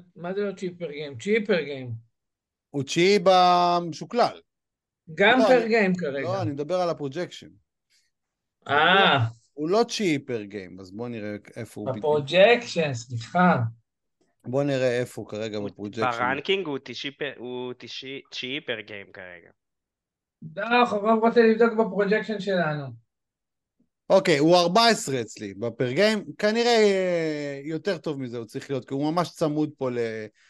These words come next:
Speaker 2: לגימל, גימל, גימל, שירד בעדכון הבא של קו-, לקוואי, שירד בעדכון הבא, אה, לבטלר, שאולי ירד, אה, בעדכון הבא.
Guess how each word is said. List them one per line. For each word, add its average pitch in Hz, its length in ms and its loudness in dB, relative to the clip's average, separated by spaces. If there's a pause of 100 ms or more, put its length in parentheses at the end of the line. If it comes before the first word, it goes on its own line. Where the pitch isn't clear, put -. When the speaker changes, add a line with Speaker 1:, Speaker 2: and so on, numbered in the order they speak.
(260)
Speaker 2:
לגימל, 135 420 -2
גימל, 139 280 -2
גימל, 220 260 0
שירד 165 460 -2
בעדכון 175 420 -4
הבא 147 420 -2
של 131 200 -14
קו-, 135 200 -16
לקוואי, 165 540 -2
שירד 147 400 -6
בעדכון 139 380 -8
הבא, 123 380 -8 (760)
אה, 113 400 -8
לבטלר, 170 540 -2
שאולי 147 440 -2
ירד, 160 440 -4
אה, 139 180 -4
בעדכון 135 460 -8
הבא. 120 320 -6